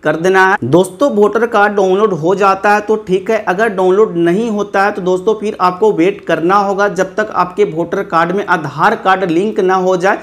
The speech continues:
तब तक आपको दोस्तों, wait करना होगा। और दोस्तों, जैसे आपके voter card में आधार card link हो जाता है तो दोस्तों, इस वाले option पे click करते हैं।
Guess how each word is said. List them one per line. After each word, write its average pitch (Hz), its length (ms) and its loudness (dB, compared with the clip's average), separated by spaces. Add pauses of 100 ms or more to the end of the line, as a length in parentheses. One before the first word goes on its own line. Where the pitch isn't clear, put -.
(280)
तब 214 200 -6
तक 247 160 -2
आपको 214 340 0
दोस्तों, 196 360 2
wait 196 260 0 (100)
करना 170 280 2
होगा। 160 260 2 (300)
और 160 100 -6
दोस्तों, 202 340 2
जैसे 208 400 0
आपके 190 320 0
voter 185 340 -4
card 180 260 -2
में 208 160 -4
आधार 175 460 -2
card 202 240 0
link 196 380 -2
हो 185 140 0
जाता 180 340 0
है 208 80 2
तो 202 80 -8
दोस्तों, 180 340 -2
इस 202 200 -8
वाले 190 180 0
option 175 420 -2
पे 202 140 0
click 180 360 -4
करते - 300 -2
हैं। 349 160 0